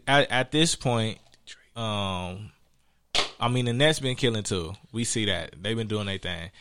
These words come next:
Speaker 1: But who do, who do you think was the biggest winner in this situation?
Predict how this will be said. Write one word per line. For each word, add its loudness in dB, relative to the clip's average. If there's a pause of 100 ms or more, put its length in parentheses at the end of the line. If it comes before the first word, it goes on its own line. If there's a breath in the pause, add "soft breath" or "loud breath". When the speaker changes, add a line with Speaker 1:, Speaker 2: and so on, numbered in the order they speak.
(440 loud breath)
Speaker 1:
But 2
who 4
do, 2
who 2
do 2
you 4
think -4
was -2
the -2
biggest 0
winner -2
in -4
this -4
situation? -6